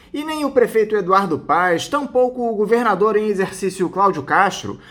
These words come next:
falam em reabrir os hospitais de campanha. Vocês, vereadores, têm dialogado com os gestores a respeito dessa necessidade, Tarcísio?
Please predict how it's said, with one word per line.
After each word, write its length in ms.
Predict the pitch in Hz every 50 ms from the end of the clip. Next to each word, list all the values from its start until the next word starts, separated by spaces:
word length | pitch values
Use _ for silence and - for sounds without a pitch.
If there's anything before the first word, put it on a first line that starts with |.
| - - _
falam 320 | - 294 285 277 269 262
em 80 | 254 240
reabrir 640 | 208 247 302 302 269 196 135 127 165 226 240 226 202
os 140 | 190 196
hospitais 420 | 220 208 - - 175 - 190 185 180
de 80 | 185
campanha. 640 | 185 - 185 151 127 - 117 117 113 110 110 110 - - - - - - - - _ _
Vocês, 340 | - 381 370 427 440 403 302
vereadores, 560 | 277 254 240 226 208 185 214 220 220 202 -
têm 160 | - 214 208 202
dialogado 720 | 180 254 254 254 220 156 120 151 170 196 202 180 143 143
com 200 | 139 160 151 160
os 80 | 160 143
gestores 560 | 143 156 139 - - 165 175 175 156 135 151
a 40 | 160
respeito 460 | 156 160 147 - - 170 165 160 165
dessa 320 | 147 151 156 147 - 165 160
necessidade, 720 | 185 196 190 220 196 - 170 143 196 208 185 143 120 110
Tarcísio? 500 | 113 - - - 101 92 90 - 92